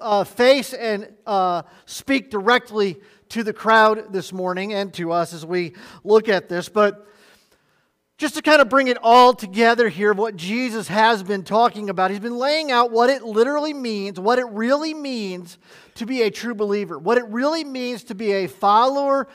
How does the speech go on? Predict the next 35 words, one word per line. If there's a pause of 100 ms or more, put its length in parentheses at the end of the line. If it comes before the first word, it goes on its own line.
(240)
of
Jesus.
And
what's
really
interesting
about
this (380)
is
that
even
though
he
hasn't
gone
to
the
cross
yet, (400)
it's
been
extremely
applicable
to
where
we
have
been
living
our
life
right
now,
isn't
it?